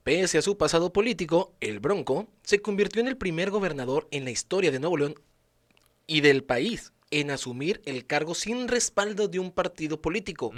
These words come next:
Speaker 1: es decir, de manera independiente. "No es el tiempo el que castiga en nuestra casa, sino la corrupción sin llenadera y el delirio de muchos que se creyeron reyes y no gobernantes",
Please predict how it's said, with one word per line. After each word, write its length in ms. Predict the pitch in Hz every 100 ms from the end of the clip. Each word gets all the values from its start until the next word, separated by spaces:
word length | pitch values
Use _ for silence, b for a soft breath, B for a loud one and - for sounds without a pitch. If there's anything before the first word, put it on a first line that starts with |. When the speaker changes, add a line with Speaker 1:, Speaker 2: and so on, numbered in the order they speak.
| 113
Speaker 1:
es 220 | 131 147 147
decir, 400 | 143 185 247 - B B B -
de 180 | 143 143
manera 540 | 131 139 165 170 - _
independiente. 920 | 175 180 170 151 131 110 87 - - - _ B B B B
"No 140 | 107 160
es 80 | 185
el 120 | 185
tiempo 300 | 202 220 208
el 60 | 180
que 120 | 170
castiga 360 | 151 - 180 190
en 40 |
nuestra 300 | 180 - 143
casa, 380 | 175 185 165 107
sino 280 | - 165 165
la 140 | 165
corrupción 580 | 165 156 151 - 220 240
sin 180 | 240 233
llenadera 540 | 196 165 143 180 202
y 80 | 185
el 100 | 151
delirio 320 | 131 139 190 190
de 80 | 156
muchos 380 | 175 190 196
que 100 | -
se 120 | 147 -
creyeron 500 | 135 139 165 175 165
reyes 480 | 170 208 233 - -
y 120 | 127
no 160 | 127 135
gobernantes", 760 | 165 175 165 123 113 - -